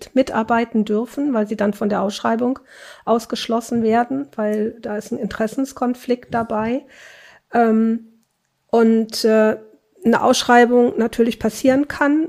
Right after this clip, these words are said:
Äh, wenn ich keine Fördermittel haben will, dann kann ich das Medienkonzept weglassen. Aber wenn ich Fördermittel haben will, dann bin ich da in so einer leichten Zwickmühle, weil das eine,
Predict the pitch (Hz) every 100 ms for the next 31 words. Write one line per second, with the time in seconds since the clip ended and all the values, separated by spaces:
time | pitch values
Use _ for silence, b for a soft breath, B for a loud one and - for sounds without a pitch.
0 | - - - - 240 254 254 - 240 269
1 | - 277 277 277 - 294 254 277 285 285
2 | 285 269 240 - 240 233 240 233 233 233
3 | 226 240 220 233 262 285 294 277 220 214
4 | 233 - 240 240 233 240 226 226 226 226
5 | 233 254 - 214 214 226 240 - 226 226
6 | 226 208 208 226 - 220 285 - 214 214
7 | 254 B B B B B 220 220 214 214
8 | 208 - 214 - 214 226 233 233 247